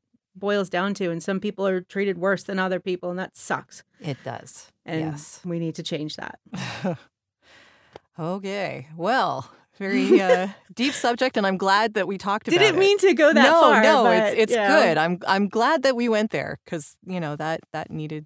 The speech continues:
Speaker 2: to be said. <laughs>
Speaker 1: Mm-hmm.
Speaker 2: Um, so what are you working on right now? Is there anything that you can actually, like, talk about as, as far as, like, a project is concerned or something you
Speaker 1: Not
Speaker 2: just finished?
Speaker 1: necessarily.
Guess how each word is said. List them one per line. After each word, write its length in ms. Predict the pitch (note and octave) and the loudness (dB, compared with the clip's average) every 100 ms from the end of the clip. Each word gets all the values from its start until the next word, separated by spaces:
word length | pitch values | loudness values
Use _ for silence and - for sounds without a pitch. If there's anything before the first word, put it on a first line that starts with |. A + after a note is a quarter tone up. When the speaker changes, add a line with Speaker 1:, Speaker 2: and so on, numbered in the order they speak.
| _ - | _ -12
Speaker 2:
to 80 | |
be 140 | D3+ D3+ | -8 -8
said. 360 | - F3 D#3 - | -8 -8 -8 -2
<laughs> 60 | C4+ - D4+ - B3 - - - | -2 0 -2 -2 -8 -10 -12 -8
Speaker 1:
Mm-hmm. 420 | G#3+ G#3+ G#3 G3 G3 | -2 0 0 0 0
Speaker 2:
Um, 360 | F#3 F3+ F3 - | 0 0 -2 -4
so 180 | - D4+ | -2 -2
what 240 | B3+ D4 | 0 0
are 100 | F#4 | 2
you 160 | F#4 F4+ | 0 0
working 340 | D4 - D4 C#4+ | -2 -4 -4 -2
on 180 | C#4+ C4 | -2 -4
right 180 | B3+ | -6
now? 380 | A#3 C4+ E3 D#3+ _ _ _ _ _ _ _ _ _ _ G#3+ | -6 -6 -8 -10 _ _ _ _ _ _ _ _ _ _ -6
Is 100 | G#3 | -2
there 140 | A#3+ | -2
anything 260 | B3+ B3 A#3+ | -2 -2 -2
that 80 | |
you 80 | G#3+ | -2
can 120 | A3 F#3+ | -2 -4
actually, 480 | F3+ - F#3+ F3 | -4 -4 -4 -4
like, 220 | D#3+ D#3 - | -6 -10 -10
talk 260 | - D#3+ E3 | -8 -6 -6
about 320 | F3+ F#3 F3+ | -6 -6 -6
as, 240 | D3+ D3+ | -8 -10
as 180 | - E3 | -14 -12
far 180 | E3+ D#3+ | -10 -8
as, 140 | D3+ | -10
like, 120 | D3+ C#3+ | -12 -12
a 60 | |
project 420 | D#3+ D3+ F3+ G3 | -12 -10 -10 -12
is 100 | A3+ - | -14 -14
concerned 440 | A3 G#3 A3+ A#3+ | -14 -12 -12 -12
or 240 | - D3+ - - | -14 -16 -20 -10
something 260 | - F3 | -6 -2
you 40 | E3+ | -2
Speaker 1:
Not 60 | |
Speaker 2:
just 180 | - - | 0 -2
finished? 200 | F3 F#3 | -2 -2
Speaker 1:
necessarily. 600 | B3+ A#3+ B3 B3+ B3+ B3+ | -2 -2 -4 -6 -8 -10